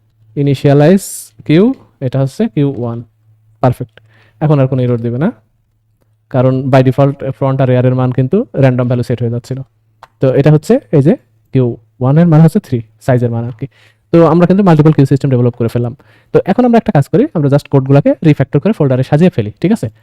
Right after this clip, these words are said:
তাহলে আমাদের জন্য সুবিধা হবে মেইনটেইন করা। প্রথমে একটা ফোল্ডার ক্রিয়েট করলাম, এটা স্ট্যাক, আর আমাদের স্ট্যাক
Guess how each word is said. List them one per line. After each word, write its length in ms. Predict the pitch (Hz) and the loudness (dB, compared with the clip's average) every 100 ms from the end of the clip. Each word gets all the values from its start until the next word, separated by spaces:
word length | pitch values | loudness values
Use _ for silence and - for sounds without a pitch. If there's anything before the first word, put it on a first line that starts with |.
| _ _ - | _ _ -2
তাহলে 160 | 135 135 | 2 2
আমাদের 180 | 135 139 | 2 0
জন্য 100 | 139 | 0
সুবিধা 280 | 139 127 123 | -2 0 0
হবে 120 | 123 117 | 0 0
মেইনটেইন 260 | 117 117 113 | -2 -6 -8
করা। 140 | 107 113 _ _ _ | -10 -14 _ _ _
প্রথমে 180 | - 165 | -4 0
একটা 100 | 175 - | 0 2
ফোল্ডার 200 | 156 156 | 2 2
ক্রিয়েট 140 | 165 - | -2 0
করলাম, 180 | 170 180 | 0 2
এটা 100 | 160 151 139 | 0 0 -2
স্ট্যাক, 260 | - 208 - - _ _ _ _ _ _ | 0 0 0 -10 _ _ _ _ _ _
আর 240 | 131 127 127 131 | -2 0 2 2
আমাদের 260 | 135 143 139 151 | 2 0 0 -2
স্ট্যাক 200 | - 160 | 0 0